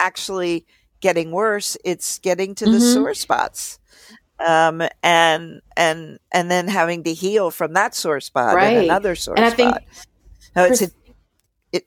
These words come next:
Speaker 1: it's a completely different model of
Speaker 2: Mm-hmm, mm-hmm.
Speaker 1: recovery.
Speaker 2: And I think, um, I, I don't know where this idea comes from. Um, it might be from the medical model. It might be, I don't know,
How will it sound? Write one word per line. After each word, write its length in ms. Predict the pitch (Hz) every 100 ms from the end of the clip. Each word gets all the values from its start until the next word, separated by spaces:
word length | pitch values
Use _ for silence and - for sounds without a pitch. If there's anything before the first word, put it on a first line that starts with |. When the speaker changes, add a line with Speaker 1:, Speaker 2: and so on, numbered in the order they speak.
| -
Speaker 1:
it's 160 | 185
a 40 | 226
completely 760 | 269 208 - - 277 - 233
different 320 | 196 185 170 113
model 380 | 151 147 -
of 80 | 277
Speaker 2:
Mm-hmm, 0 |
mm-hmm. 80 | 320
Speaker 1:
recovery. 560 | - - 226 247 277 - - -
Speaker 2:
And 140 | - 226
I 80 | 220
think, 360 | - 240 233 -
um, 340 | 202 190 175 -
I, 280 | 208 - 220
I 20 |
don't 120 | 277
know 140 | 240 214
where 400 | 180 190 214 208
this 180 | 196 196
idea 400 | 165 180 175 170
comes 320 | 190 185 -
from. 380 | 151 151 160 -
Um, 160 | 165
it 80 | 170
might 200 | 170 160 160
be 300 | 160 165 - - _
from 180 | 185 185
the 60 |
medical 400 | 170 165 170 165
model. 400 | 165 160 160 165 160
It 140 | 156
might 260 | 156 160 -
be, 320 | 165 160 160
I 140 | 160
don't 200 | 170 160
know, 260 | 156 147